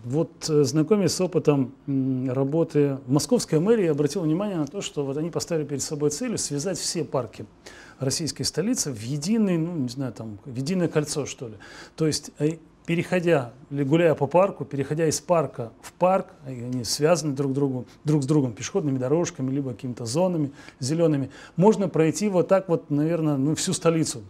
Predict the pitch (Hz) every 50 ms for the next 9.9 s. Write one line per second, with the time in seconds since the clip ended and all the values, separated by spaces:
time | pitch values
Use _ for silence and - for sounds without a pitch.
0 | - _ _ _ - 135 127 - 147 135 120 - - 110 98 - _ _ _ _
1 | - 139 123 117 127 127 123 123 139 139 135 151 156 - - 151 139 - - -
2 | - 151 135 - - 123 107 - - - - - - - - - - - - -
3 | 143 135 139 143 143 131 101 110 160 220 233 226 226 214 220 220 214 208 - 190
4 | 190 185 185 - 196 196 180 - - 180 180 175 165 151 - - 156 - 196 202
5 | 202 196 185 165 143 123 - - - _ - 151 151 151 170 170 165 151 - 156
6 | 147 - 160 139 165 175 165 196 208 226 240 233 214 185 160 143 - - - 160
7 | 143 - - 143 143 160 196 208 202 202 190 190 175 - - 170 151 127 - 135
8 | 127 143 165 175 180 175 - 156 156 160 170 175 170 151 143 143 139 143 143 139
9 | - 156 143 - - 139 - - - - 135 135 135 135 135 131 131 135